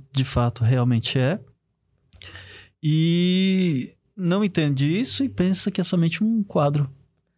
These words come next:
O mais, isso que, que me dói, sabe? Me dói, me dói profundamente. É, você ir pra uma casa e ter um quadro, quer dizer, um ícone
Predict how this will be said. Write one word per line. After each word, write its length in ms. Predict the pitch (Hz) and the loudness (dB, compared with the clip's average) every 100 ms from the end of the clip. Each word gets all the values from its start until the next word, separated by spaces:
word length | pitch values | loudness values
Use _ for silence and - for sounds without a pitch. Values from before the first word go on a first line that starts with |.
| _ _ - - - _ | _ _ -20 -20 -20 _
O 60 | 160 | 0
mais, 440 | 160 185 196 - | 2 2 2 0
isso 380 | - 196 233 180 | 0 0 2 0
que, 180 | 135 147 | 0 -2
que 260 | 139 135 139 | -2 -4 0
me 80 | |
dói, 360 | 127 120 110 107 | 2 2 2 0
sabe? 280 | - 143 127 | 0 -2 0
Me 160 | 139 | -2
dói, 300 | 160 170 214 | 0 0 0
me 140 | 170 151 | -2 -2
dói 180 | 143 185 | 0 0
profundamente. 800 | 175 160 226 240 143 107 - - _ - - _ | -2 -2 0 2 0 0 -6 -14 _ -20 -20 _
É, 840 | - 135 135 135 131 131 123 123 101 | -4 0 0 0 0 0 0 -2 -4
você 320 | 147 135 156 | -2 0 2
ir 280 | 143 143 202 - | 2 0 -2 -2
pra 160 | 160 | 0
uma 160 | 139 123 | 0 0
casa 520 | - 131 156 175 - - | 0 0 0 -2 -2 -4
e 60 | |
ter 160 | 135 156 | -2 0
um 100 | 170 | 0
quadro, 760 | 175 160 139 160 185 240 226 - _ _ _ _ _ _ _ _ _ _ _ _ 139 | -2 -2 0 0 -2 -2 -4 -10 _ _ _ _ _ _ _ _ _ _ _ _ -4
quer 100 | 160 | -2
dizer, 120 | 131 | 0
um 120 | 147 | 2
ícone 640 | 160 180 - 208 202 160 | 0 -2 -2 0 0 -2